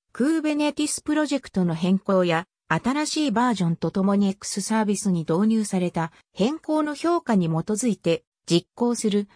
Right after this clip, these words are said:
インサイトチェックのリストを定期的に更新します。Xのアップグレードインサイトは問題を明らかにし、修正の推奨事項を提供することで、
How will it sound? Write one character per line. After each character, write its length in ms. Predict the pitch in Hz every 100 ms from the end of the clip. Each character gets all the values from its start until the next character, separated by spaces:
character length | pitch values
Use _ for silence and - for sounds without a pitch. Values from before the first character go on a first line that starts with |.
| _
イ 120 | 180
ン 40 | 294
サ 140 | 302
イ 80 | 294
ト 140 | 285
チ 120 | 277 302
ェ 20 |
ッ 40 | -
ク 100 | 240
の 140 | 208
リ 140 | 180 220
ス 100 | -
ト 160 | 202
を 60 | 165
定 240 | 165 208
期 120 | 247 -
的 240 | 262 247
に 140 | 233
更 220 | - 202 214
新 240 | 226 208
し 160 | - 165
ま 120 | 147
す。 280 | - - _ _ _ _ -
X 440 | 262 - - 226
の 240 | 196 196 - _ -
ア 80 |
ッ 60 | 160 -
プ 80 | 269
グ 100 | 294
レ 160 | 285
ー 40 | 269
ド 120 | 277
イ 80 | 262
ン 80 |
サ 160 | 247 269
イ 80 | 254
ト 140 | 202
は 120 | 170 151
問 200 | 165 254
題 240 | 277 254
を 100 | 240
明 220 | 220 -
ら 120 | 254 -
か 100 | 196
に 140 | 170
し、 240 | - 160 - _ -
修 240 | - 262
正 280 | 294 311 311
の 120 | 285
推 280 | 285 - 254
奨 200 | - 285
事 140 | 269 294
項 220 | 240 196
を 80 | 156
提 260 | - 226
供 240 | - 254 254
す 160 | 247
る 100 | 233
こ 140 | - 220
と 140 | 196
で、 180 | 170